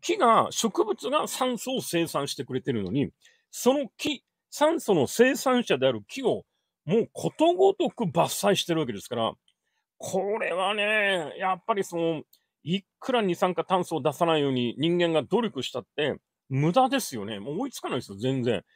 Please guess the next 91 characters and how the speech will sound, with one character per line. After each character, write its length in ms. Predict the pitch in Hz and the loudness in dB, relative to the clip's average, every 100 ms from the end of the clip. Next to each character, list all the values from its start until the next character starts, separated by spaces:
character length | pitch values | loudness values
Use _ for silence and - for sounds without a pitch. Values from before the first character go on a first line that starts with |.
| _ - | _ -8
だ 60 | |
っ 40 | 139 | -8
て 60 | |
生 280 | - 302 349 | -2 0 0
産 240 | 302 311 | -2 -4
す 120 | 254 262 | -6 -6
る 100 | 240 | 0
側 260 | 220 226 220 | 4 6 6
を 140 | 196 | 6
や 80 | 180 | 6
っ 40 | - | 4
ち 120 | 180 | -2
ゃ 20 | |
っ 80 | - | -2
て 100 | 151 | -2
る 60 | 131 | -2
わ 60 | |
け 60 | 98 | -4
だ 100 | 87 | -6
か 80 | 101 | -8
ら、 120 | 98 _ _ _ _ _ _ | -8 _ _ _ _ _ _
こ 120 | - 220 | 0 2
れ 280 | 240 190 | 2 -2
決 240 | - 170 - - | -6 -6 -8 -4
定 220 | 294 302 | -4 -4
的 180 | 262 277 | -6 -6
な 80 | 262 | -6
こ 120 | 247 | -4
と 160 | - 180 | -2 0
を 60 | |
や 160 | 123 117 | 2 0
っ 60 | 113 _ _ _ | -2 _ _ _
て 80 | 147 | -2
る 80 | 147 | -2
っ 20 | |
て 80 | 101 | -4
こ 100 | 95 | -12
と 60 | |
で 60 | - | -12
す 100 | - | -4
ね。 160 | 135 95 _ _ - 208 | -4 -4 _ _ -16 -10
こ 160 | - | -4
れ 60 | 302 | -4
こ 140 | 262 | -2
の 80 | 294 | -2
ま 80 | 302 | -2
ん 100 | 277 | 0
ま 80 | 269 | 2
や 80 | 247 | 2
っ 100 | - | -2
て 100 | 226 | -10
い 20 | |
く 80 | - | -6
と 160 | 208 | -8
と 160 | - 262 | -2 -2
ん 60 | |
で 60 | 269 | -2
も 100 | 262 | 0
な 60 | 247 | 0
い 40 | |
こ 100 | 180 | 0
と 80 | 135 | 0
に 80 | 127 | 0
な 60 | |
っ 60 | - | -2
て 80 | - | -2
跳 100 | 175 | 0
ね 100 | 190 | 2
返 120 | 185 | 0
っ 20 | |
て 120 | - | -2
く 100 | 131 | -8
る 80 | 107 | -8
ん 20 | |
で 60 | 90 | -8
す 100 | - | -6
よ、 140 | 165 - - | -8 -8 -4
人 160 | 139 143 | 0 2
間 160 | 135 | 2
に 100 | 131 | 2
ね。 180 | 175 226 _ _ _ _ 143 | 0 -2 _ _ _ _ -4
う 60 | |
ん、 120 | 160 | 0
だ 100 | 160 | 2
け 60 | 196 | 0
ど 60 | 143 | -2
そ 160 | 226 | -2
ん 60 | 254 | -2
な 80 | 254 | 0
も 100 | 254 | 0
の 160 | 151 | 0